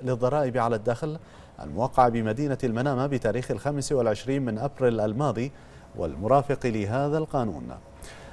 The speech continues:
وصدق عاهل البلاد المفدى حفظه الله وأصدر القانون الملكي رقم سبعة لسنة ألفين وثمانية عشر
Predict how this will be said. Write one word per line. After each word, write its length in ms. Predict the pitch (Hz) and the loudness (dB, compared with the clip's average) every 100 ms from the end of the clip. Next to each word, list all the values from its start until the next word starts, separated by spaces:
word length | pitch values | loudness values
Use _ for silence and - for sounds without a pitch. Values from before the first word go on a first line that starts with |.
| - | 4
وصدق 520 | 135 135 180 165 156 | 8 10 8 6 6
عاهل 280 | 147 175 170 | 2 2 -2
البلاد 360 | 143 127 143 135 | 0 2 2 0
المفدى 380 | 117 143 101 | -2 -2 -2
حفظه 440 | 78 - 139 143 120 | -4 -4 -2 0 2
الله 300 | 147 107 76 | 2 2 0
وأصدر 380 | 78 113 131 127 | -6 -2 0 0
القانون 560 | 127 113 127 143 143 - | 0 0 2 0 -2 -2
الملكي 540 | 131 123 107 92 151 151 | -2 0 0 -2 0 0
رقم 340 | 143 127 107 | 0 0 -2
سبعة 360 | - 147 110 127 | 0 2 2 2
لسنة 400 | 131 117 139 117 | 0 -2 -4 0
ألفين 400 | 117 101 131 143 | 0 0 -2 0
وثمانية 540 | 127 110 104 95 147 131 | -2 -2 -4 -2 -4 0
عشر 380 | 120 117 - 151 | 0 2 -2 -4